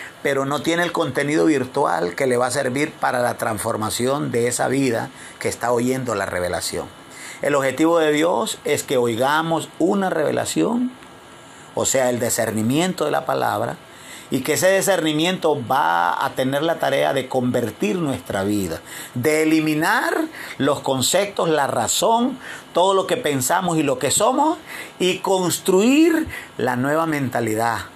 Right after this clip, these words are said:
una mentalidad fundamentada en el Espíritu para conocer las cosas que son del Espíritu. Entonces aquí como Dios a través del Espíritu Santo nos está permitiendo este gran proyecto, un gran proyecto que estamos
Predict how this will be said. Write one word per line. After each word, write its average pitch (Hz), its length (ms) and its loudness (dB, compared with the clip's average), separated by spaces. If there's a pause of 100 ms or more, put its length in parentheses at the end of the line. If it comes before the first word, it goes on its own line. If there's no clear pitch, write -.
(140)
una 180 320 2
mentalidad 131 640 -2
fundamentada 127 720 -2
en 135 120 0
el 117 100 0
Espíritu 185 640 -2
para 120 220 -2
conocer 110 440 -4
las 120 140 -4
cosas 117 380 -4
que 110 100 -6
son 104 180 -4
del 95 140 -4
Espíritu. 87 480 -10 (800)
Entonces 170 360 0
aquí 160 240 0
como 156 480 0
Dios 147 420 0
a 147 80 0
través 131 260 2
del 147 120 0
Espíritu 131 400 -2
Santo 143 420 0
nos 120 140 -2
está 120 240 -4
permitiendo 127 800 0 (380)
este 127 240 -2
gran 143 240 0
proyecto, 120 580 -2 (560)
un 143 160 0
gran 175 260 2
proyecto 247 800 2 (420)
que 143 220 4
estamos 165 720 2